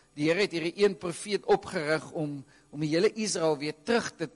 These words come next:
terug te trek na hom toe. En partykeer soek die Here net een persoon in 'n familie. Hy soek net een mens wat sal sê, "Here, bring, begin die herlewing by my. Doen, doen dit in my hart. Ek wil passievol wees vir U." Want ons kan so maklik, soos ek gesê het, kerk, kerk speel.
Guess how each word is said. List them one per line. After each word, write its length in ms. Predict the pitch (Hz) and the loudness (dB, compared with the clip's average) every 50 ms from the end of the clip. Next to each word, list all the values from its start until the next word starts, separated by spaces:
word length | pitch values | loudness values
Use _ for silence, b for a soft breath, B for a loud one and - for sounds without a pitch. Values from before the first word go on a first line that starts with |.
| _ _ - | _ _ -4
terug 240 | - 220 226 208 - - | 0 0 0 0 0 -4
te 80 | - 175 | -8 -8
trek 320 | - - 170 156 147 - | -4 0 0 0 0 0
na 80 | 156 147 | -4 -6
hom 140 | 135 131 123 | -6 -6 -4
toe. 80 | - 135 | -6 -6
En 80 | 127 - | -4 -2
partykeer 340 | 185 226 247 240 247 220 180 | 0 0 0 0 0 -4 -4
soek 180 | - 240 185 | -4 -6 -4
die 80 | 185 180 | 0 0
Here 160 | 190 180 202 | 0 0 0
net 220 | 220 226 226 - - | -2 -4 -6 -8 -6
een 220 | 202 220 220 202 220 | -2 -2 -2 -2 -4
persoon 380 | - 160 156 - - 175 156 147 | -8 -8 -6 -4 -4 -4 -2 -2
in 100 | 143 139 | -2 -4
'n 60 | 123 | -4
familie. 380 | - 139 131 127 127 120 117 113 | -4 -6 -4 -2 -2 -2 0 -2
Hy 100 | 127 - | -2 -2
soek 180 | - 208 - | -4 -6 -2
net 220 | 202 220 - - - | -4 -4 -4 -4 -12
een 340 | - 214 240 240 220 214 196 156 | -4 0 2 2 2 2 0 0
mens 340 | 147 156 175 175 156 - | 0 0 0 -2 -4 -2
wat 160 | 151 151 143 - | -2 -2 -2 -2
sal 140 | - 156 | -6 -6
sê, 160 | 143 - 175 147 | -6 -6 -6 -2
"Here, 260 | 131 139 156 180 175 | -2 0 0 -2 -2
bring, 300 | - 143 165 180 170 - | -2 -2 -2 -2 -4 -8
begin 300 | 151 135 - - 220 190 | -6 -4 2 2 2 2
die 180 | 151 151 147 | 2 2 2
herlewing 400 | 147 147 143 139 143 147 160 156 | 2 2 2 0 -2 -2 -2 0
by 120 | 143 143 135 | 2 2 2
my. 300 | 123 127 127 123 113 - b b b b b b b b b b b _ - | 2 0 -2 -4 -4 -6 b b b b b b b b b b b _ 4
Doen, 240 | 165 208 214 175 | 4 4 4 4
doen 140 | 135 202 214 | 2 2 6
dit 160 | 220 214 214 | 6 6 4
in 100 | 214 180 | 4 0
my 180 | 156 160 170 170 | 0 0 0 0
hart. 240 | 151 131 127 131 - - | 0 -2 -2 -4 -4 -4
Ek 200 | 185 196 - - | -4 -4 2 2
wil 100 | 220 214 | 2 2
passievol 640 | 220 - 214 202 190 - - 196 - - 196 180 147 | 2 0 -2 0 0 0 -2 -2 -2 -2 -2 -2 0
wees 300 | 151 156 151 147 - - - - - b b b b b b | 0 0 0 -2 -4 -10 -16 -20 -20 b b b b b b
vir 420 | - - - 208 226 220 196 202 - | -16 -10 0 4 4 4 4 2 -2
U." 220 | 214 196 156 127 - b b b b b b - | -2 -2 -2 -2 -4 b b b b b b -4
Want 160 | 170 175 - | -4 -4 -2
ons 240 | 214 214 220 220 - | 0 0 0 -2 -2
kan 160 | - 233 220 | -4 -4 -4
so 160 | 226 285 277 | -2 -2 -2
maklik, 680 | 214 156 143 156 180 175 - - 202 196 185 - - - | -2 0 0 0 0 0 0 -2 -2 -2 -2 -2 -8 -20
soos 180 | - - 156 156 | -18 -14 -10 -10
ek 100 | 170 - | -10 -8
gesê 220 | 170 156 - 160 | -6 -8 -6 -6
het, 140 | 147 147 _ | -6 -8 _
kerk, 260 | - 160 143 139 - | -2 -2 -2 -2 -2
kerk 260 | - 160 151 139 - | -2 -2 -2 -2 -2
speel. 300 | - - - - 117 110 | -6 -10 -10 -12 -16 -16